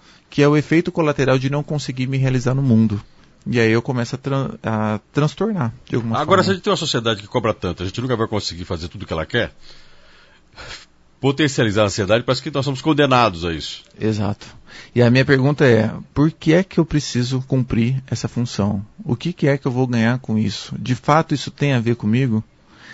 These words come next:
Speaker 1: É, quando a gente pode se questionar esse tipo de coisa, a gente começa a construir a vida e não a reproduzir a vida.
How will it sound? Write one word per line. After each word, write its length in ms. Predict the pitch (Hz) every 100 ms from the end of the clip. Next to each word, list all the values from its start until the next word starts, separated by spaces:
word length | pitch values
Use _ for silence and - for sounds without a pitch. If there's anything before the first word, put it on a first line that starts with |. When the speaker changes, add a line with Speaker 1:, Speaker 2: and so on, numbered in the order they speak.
| - -
Speaker 1:
É, 440 | 113 110 113 110 110
quando 180 | 139 160
a 40 |
gente 180 | 160 147
pode 240 | 151 160
se 120 | - 143
questionar 440 | 139 - 113 113
esse 100 | -
tipo 120 | 104
de 100 | 107
coisa, 220 | - 117
a 20 | 123
gente 140 | 131
começa 320 | 131 127 131
a 40 | -
construir 680 | 139 156 - 175 127 147
a 40 | 143
vida 280 | 107 104 110
e 60 |
não 320 | 110 139 180 - - -
a 80 | 117
reproduzir 880 | 123 147 147 143 113 104 104 131 123
a 60 |
vida. 460 | - - - -